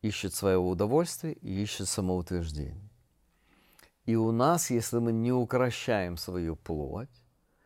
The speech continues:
происходит интересная вещь. Человек, у него первая естественная реакция — это реакция, неосознанная реакция его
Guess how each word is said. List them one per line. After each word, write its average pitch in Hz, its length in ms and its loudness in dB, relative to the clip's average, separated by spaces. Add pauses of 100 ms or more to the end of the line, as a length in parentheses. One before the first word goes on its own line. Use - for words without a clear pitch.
(280)
происходит 143 640 2
интересная 135 640 0
вещь. - 460 -12 (680)
Человек, 120 1120 2 (160)
у 110 120 -2
него 110 760 2 (460)
первая 107 680 2
естественная 104 1120 -2
реакция — 123 680 0 (680)
это 107 220 0
реакция, 107 960 2
неосознанная 104 1800 2
реакция 95 880 -2
его 92 420 0